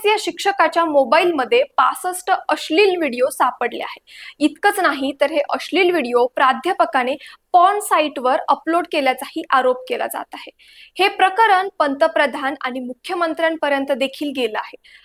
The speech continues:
हा खळबळजनक प्रकार नेमका काय आहे आणि हा प्रकार नेमका कुठे घडला,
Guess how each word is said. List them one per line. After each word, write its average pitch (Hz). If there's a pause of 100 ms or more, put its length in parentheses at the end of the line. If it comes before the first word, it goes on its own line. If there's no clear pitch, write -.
(120)
हा 415 (100)
खळबळजनक 403
प्रकार 339
नेमका 311
काय 285
आहे 269 (300)
आणि 262
हा 269
प्रकार 285
नेमका 311
कुठे 381
घडला, 285